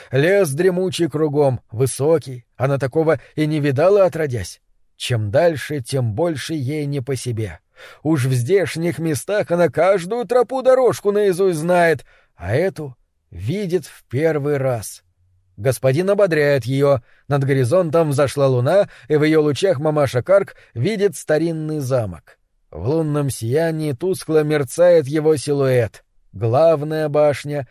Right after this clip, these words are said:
сторожевая башня и зубчатый парапет.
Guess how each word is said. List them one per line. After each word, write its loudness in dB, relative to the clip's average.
сторожевая 0
башня 0
и -2
зубчатый -2
парапет. -2